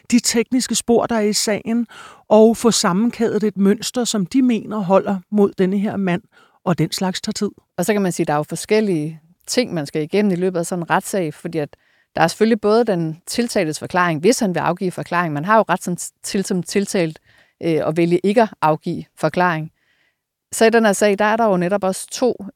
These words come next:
Speaker 2: øh, overlevende forurettede, om man så kan sige, som jo er forurettet for en seksualforbrydelse ifølge, øh, anklageskriftet. Og det er jo ikke sikkert, at vi kommer til at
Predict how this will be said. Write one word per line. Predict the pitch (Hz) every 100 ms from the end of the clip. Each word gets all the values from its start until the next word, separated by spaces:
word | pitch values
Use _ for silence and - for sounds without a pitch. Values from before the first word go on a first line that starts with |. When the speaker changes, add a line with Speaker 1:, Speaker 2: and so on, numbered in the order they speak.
| -
Speaker 2:
øh, | 165 151 -
overlevende | 170 220 233 202 170 170 151 -
forurettede, | - 196 170 156 170 202
om | 185
man | 175
så | 214
kan | 196
sige, | - 202 _ _ - _ _
som | - 190 175
jo | 170 170 - _
er | - 170 147
forurettet | - 175 151 151 180 233 214
for | 180 156
en | 165 165 160 - _ -
seksualforbrydelse | - 196 262 269 208 180 190 170 170
ifølge, | - 180 202 190 160
øh, | -
anklageskriftet. | 196 196 180 180 170 170 - - _
Og | -
det | 233
er |
jo | 220
ikke | 196
sikkert, | - 190
at | 190
vi |
kommer | 175 151 156
til | -
at | 175 - 151